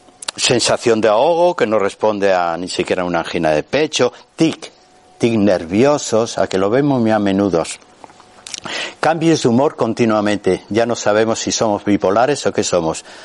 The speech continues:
Hoy día, hoy día te sonrío, mañana te saco los dientes. Eh, tú eres bipolar. No, hombre, no pongáis rápidamente esos diagnósticos. Bueno, la pérdida de la fecundidad. Eh, ahora en Occidente cada vez somos menos fecundos.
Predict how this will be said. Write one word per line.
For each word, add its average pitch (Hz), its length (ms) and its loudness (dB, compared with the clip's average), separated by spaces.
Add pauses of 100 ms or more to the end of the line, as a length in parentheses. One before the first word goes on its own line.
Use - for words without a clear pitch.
(140)
Hoy 113 180 2
día, 110 260 0 (120)
hoy 135 160 0
día 113 340 2
te 110 120 -2
sonrío, 135 520 0
mañana 110 420 -2
te - 100 -8
saco 113 260 -2
los 90 200 0
dientes. 104 560 -2 (100)
Eh, 92 100 -4
tú - 120 -2
eres 131 160 2
bipolar. 101 600 0 (220)
No, 135 140 -2
hombre, 107 240 -2
no 95 160 0
pongáis 123 560 -2
rápidamente 90 720 -2
esos 87 240 -2
diagnósticos. 85 760 -2 (540)
Bueno, 160 320 2
la 131 160 0
pérdida 147 400 2
de 135 80 2
la 127 80 2
fecundidad. 117 800 -2
Eh, 101 80 0
ahora 113 320 2
en 107 100 -2
Occidente 113 720 0
cada 101 200 2
vez 107 140 -2
somos 107 400 -2
menos 95 300 -2
fecundos. 92 680 -2